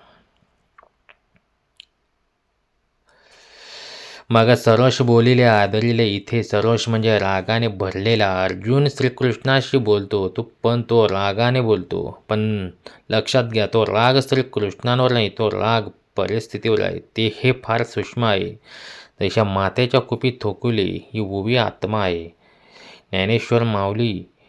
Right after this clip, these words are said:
एक सुंदर उपमा देतात. जेव्हा आई लेकरांना झापते, तेव्हा तिच्या आवाजात राग असतो, पण हृदयात स्नेह असतो. आईचा राग लेकरांच्या विनाशासाठी नसतो, तर संरक्षणासाठी असतो.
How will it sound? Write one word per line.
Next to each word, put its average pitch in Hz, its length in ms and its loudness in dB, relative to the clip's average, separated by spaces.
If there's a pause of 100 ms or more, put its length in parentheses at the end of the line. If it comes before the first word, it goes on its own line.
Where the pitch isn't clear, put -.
(340)
एक 117 160 0
सुंदर 127 400 2
उपमा 117 360 2
देतात. 101 340 0
जेव्हा 95 420 -2
आई 107 260 0
लेकरांना 107 520 -2
झापते, 101 440 -6
तेव्हा 95 320 -4
तिच्या 107 400 -2
आवाजात 101 540 0
राग 95 240 0
असतो, 90 540 -6 (460)
पण 101 220 -2
हृदयात 98 400 -2
स्नेह 95 320 -8
असतो. 101 460 -4
आईचा 95 500 -4
राग 104 420 -2 (720)
लेकरांच्या 120 540 2
विनाशासाठी 110 800 0
नसतो, 123 380 0
तर 113 140 -2
संरक्षणासाठी 107 1000 -4
असतो. - 480 -6